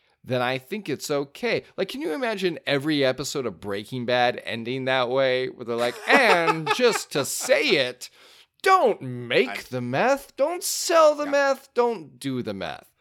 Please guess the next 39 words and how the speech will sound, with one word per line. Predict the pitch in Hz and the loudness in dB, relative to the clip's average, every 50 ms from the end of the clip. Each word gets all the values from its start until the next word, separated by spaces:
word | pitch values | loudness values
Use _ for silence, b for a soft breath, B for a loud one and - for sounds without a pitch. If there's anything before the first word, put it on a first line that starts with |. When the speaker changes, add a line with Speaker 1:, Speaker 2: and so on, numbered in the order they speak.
| _ | _
Speaker 1:
<laughs> | - 208 | 0 2
Well, | 220 220 160 110 B B B B B B B _ | 2 2 2 0 B B B B B B B _
uh, | - 87 82 73 69 76 78 - - | -12 -10 -10 -10 -10 -14 -16 -18 -18
I | 69 | -16
think | 73 90 82 | -14 -10 -10
our | 80 | -10
job's | 78 71 90 82 80 - - | -10 -10 -12 -12 -12 -14 -12
done | - 98 90 92 90 | -12 -12 -12 -12 -12
here. | 98 110 101 82 67 - B B B B B B B B B B B _ _ _ _ _ _ 107 | -12 -12 -10 -12 -12 -14 B B B B B B B B B B B _ _ _ _ _ _ -20
Speaker 2:
Mm-hmm. | 110 113 107 - - 120 | -20 -20 -18 -8 -4 -2
Speaker 1:
And | 135 139 139 139 143 143 147 143 139 - - _ | 0 0 0 0 -2 -2 -4 -6 -8 -12 -16 _
yeah, | 127 139 147 185 190 151 - - - - | -8 -4 0 0 0 0 0 -4 -6 -2
I, | 110 127 131 135 131 127 135 127 127 127 - - - | 0 2 4 4 4 4 4 2 2 0 -2 -4 -4
I | 117 123 123 123 120 | -2 0 0 0 -2
get, | 123 - - 147 135 - - 139 | -4 -4 -4 -2 -2 -4 -6 -10
<laughs> | - - - | -10 -4 -2
I | 151 120 185 | 2 2 2
get | 165 135 123 131 - 208 139 | 2 0 0 0 2 2 2
what | 151 156 175 - - | 2 0 -2 -2 -2
you're | 180 185 185 | -4 -4 -4
saying, | - - - 196 190 214 226 - 180 147 131 127 123 | -4 -2 -2 0 0 0 0 0 0 -2 -2 0 0
that | 143 143 147 | 2 2 2
it | 151 151 151 | 0 -2 -4
can | 170 160 156 | -6 -8 -8
be | 151 165 165 - - | -10 -10 -12 -14 -12
pretty | - 147 139 135 139 147 156 | -8 -6 -6 -4 -4 -6 -6
jarring. | 151 - - 147 151 165 202 202 139 127 117 113 117 B B B B B - | -8 -8 -6 -4 -2 -2 -2 -4 -4 -4 -6 -6 -8 B B B B B -4
I | - - | -2 -2
just | 180 - 180 170 | -2 -4 -4 -4
think | 185 185 175 | -2 0 0
it's | 156 - | -2 -2
funny | - 196 196 190 175 | -4 -4 -2 -2 0
that | 160 160 139 - | 0 -2 -2 -4
from | 151 156 147 139 135 | -6 -8 -6 -2 0
nineteen | 143 151 175 170 - 165 170 160 - | 0 0 0 -2 -6 -10 -12 -10 -8
thirty-one | 160 160 160 156 156 147 156 165 165 160 156 156 156 139 B B B B B _ | -6 -6 -4 -4 -4 -4 -2 -2 0 0 -2 -2 -4 -8 B B B B B _
to | - 139 | -8 -8
even | 135 147 170 165 165 156 | -8 -6 -8 -8 -6 -6
the | 143 135 | -6 -6